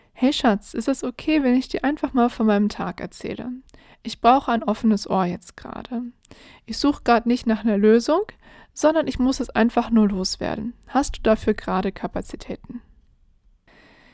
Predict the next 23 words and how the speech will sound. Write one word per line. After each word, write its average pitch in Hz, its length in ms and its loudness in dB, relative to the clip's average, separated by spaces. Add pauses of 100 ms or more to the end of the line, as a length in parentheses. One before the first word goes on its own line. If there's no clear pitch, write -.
(140)
Das 233 240 0
Schöne 285 500 2
an 196 180 0
dieser 214 260 0
Übung 196 460 -2
ist, 233 340 -4 (580)
dass - 360 0 (100)
wenn 294 280 2
wir 269 140 2
am 220 120 0
Ende 240 180 2
des 220 160 2
Gesprächs - 460 -4
angelangt 214 720 2
sind - 340 -8
und 196 240 -2
wir 214 160 -2
wirklich 262 360 -4
einfach 226 200 0
mal 220 140 2
von - 160 -8
unseren 240 260 0
Er-, 233 200 -6